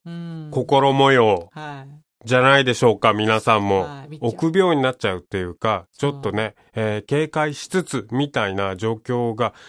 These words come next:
Speaker 2: 今もこの心の中にあるわけじゃないですか。
Speaker 1: うん。
Speaker 2: で、あの、なんとかこの成立するようにやってきたがゆえ、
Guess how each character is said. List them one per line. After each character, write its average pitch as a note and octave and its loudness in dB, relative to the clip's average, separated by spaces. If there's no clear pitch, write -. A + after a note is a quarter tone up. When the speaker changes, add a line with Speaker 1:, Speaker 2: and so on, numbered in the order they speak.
Speaker 2:
今 F#3+ 2
も G#2+ 0
こ G2+ -6
の G2+ -2
心 C#3+ -2
の D#3 0
中 D3 -4
に G2+ -4
あ A2+ -4
る A2+ -6
わ F2 -4
け F2+ -10
じ E2+ -8
ゃ E2 -10
な E2 -12
い D#2+ -16
で D#2+ -16
す - -20
か。 F2+ -14
Speaker 1:
う F#3 -10
ん。 D#3+ -10
Speaker 2:
で、 A#2+ -2
あ G#2 -4
の、 G2+ -4
な F#3+ 0
ん G3+ -6
と C#3 -8
か F3 -2
こ A#2+ -6
の A#2+ -2
成 B2+ -4
立 C3 -12
す C3+ -8
る C3+ -4
よ D3 0
う C3 -4
に A2+ -2
や G#2+ -4
っ - -18
て C#3 -4
き - -20
た B2 -4
が G#2+ 0
ゆ G#2+ -2
え、 A2+ -2